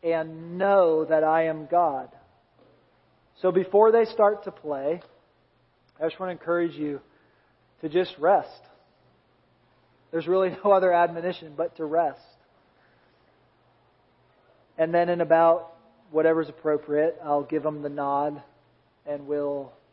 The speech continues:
we'll sing together. And it's a song that I picked because I want it to be an anthem for you this week. I want it to be true for you this week. So let's just take a, a moment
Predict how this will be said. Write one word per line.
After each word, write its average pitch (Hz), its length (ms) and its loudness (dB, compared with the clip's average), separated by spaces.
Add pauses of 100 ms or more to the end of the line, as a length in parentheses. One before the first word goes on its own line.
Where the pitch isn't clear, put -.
(440)
we'll 147 160 -8 (160)
sing 165 340 -6
together. 139 480 -8 (540)
And 156 100 -8
it's 160 180 -4
a 143 140 -14
song 175 280 4
that 160 100 6
I 156 80 4
picked - 460 -2
because 151 400 -2 (680)
I 151 40 -4
want 165 220 4
it 175 160 -6
to 156 80 -4
be 156 180 0
an 139 120 -4
anthem 151 520 -4
for 151 100 -4
you 143 160 -4
this 147 160 -12 (120)
week. 143 220 -16 (220)
I 139 40 -20
want 151 200 -6
it 151 160 -10
to 156 80 -8
be 147 240 -4 (280)
true 175 500 2
for 151 100 -6
you 143 200 -6
this 139 160 -12 (140)
week. - 180 -20 (800)
So 151 60 0
let's 170 200 4
just - 220 -10
take 185 220 0
a, 151 220 -2 (460)
a 156 100 2
moment 180 600 0